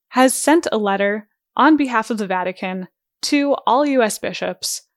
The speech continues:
telling them that they need to undergo a two-part dialogue process before they establish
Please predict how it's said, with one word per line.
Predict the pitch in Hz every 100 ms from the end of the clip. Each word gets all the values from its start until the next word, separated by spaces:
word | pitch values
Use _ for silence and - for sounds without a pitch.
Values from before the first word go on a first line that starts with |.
| _ -
telling | 294 311 269
them | 214 196 190
that | 214
they | 233 294
need | 262 220 202 - -
to | 202 190 190
undergo | 233 269 277 196 180 190
a | - 208
two-part | - - 294 320 - 262 240 196
dialogue | 220 233 285 202 180 185
process | 202 185 - 185 -
before | 214 202 277 302
they | 302 262
establish | 214 196 190 196